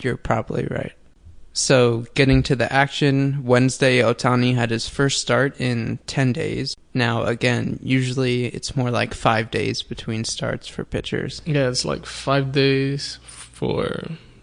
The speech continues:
Speaker 2: traditional M L B pitchers, but Ohtani's used to, like, six, seven days. Ten, still a lot.
Speaker 1: Yeah.
Speaker 2: During the start on Wednesday, Ohtani threw five innings,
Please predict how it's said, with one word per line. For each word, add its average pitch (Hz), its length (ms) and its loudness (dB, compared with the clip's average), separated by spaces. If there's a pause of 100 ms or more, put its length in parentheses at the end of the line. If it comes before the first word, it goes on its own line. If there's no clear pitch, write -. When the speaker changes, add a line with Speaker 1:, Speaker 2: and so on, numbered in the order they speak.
(160)
Speaker 2:
traditional 127 880 0
M 127 100 2
L 127 100 2
B 147 180 6
pitchers, 156 580 2
but 127 200 2
Ohtani's 123 540 0
used 120 220 0
to, 67 100 -2
like, - 140 -2
six, - 320 0
seven 127 380 0
days. - 360 -6 (200)
Ten, 139 340 2
still 117 340 2
a - 40 -2
lot. - 380 -2
Speaker 1:
Yeah. 127 220 -2 (440)
Speaker 2:
During 151 300 6
the 143 60 4
start 139 320 4
on 131 180 2
Wednesday, 143 520 2
Ohtani 135 500 2
threw 131 340 4
five 127 400 2
innings, 135 680 0